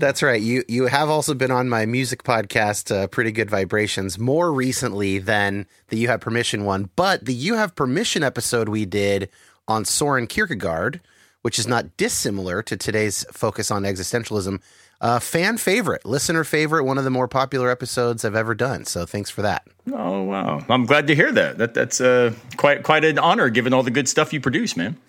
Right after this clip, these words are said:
Speaker 1: Well, you earned it. And the reason that we're talking today about existentialism is because our mutual friend, Trip Fuller from Homebrew Christianity,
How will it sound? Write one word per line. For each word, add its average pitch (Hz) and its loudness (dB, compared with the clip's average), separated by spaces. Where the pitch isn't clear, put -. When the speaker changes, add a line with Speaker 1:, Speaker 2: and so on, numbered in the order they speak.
Speaker 1:
Well, 123 0
you 135 0
earned 185 2
it. 135 0
And 170 2
the 180 2
reason 262 0
that 254 2
we're 180 2
talking 196 -2
today 139 2
about 165 2
existentialism 92 -2
is 107 -2
because 120 0
our 160 2
mutual 170 0
friend, 107 -2
Trip - -2
Fuller 107 0
from 110 -4
Homebrew 104 -2
Christianity, 95 -2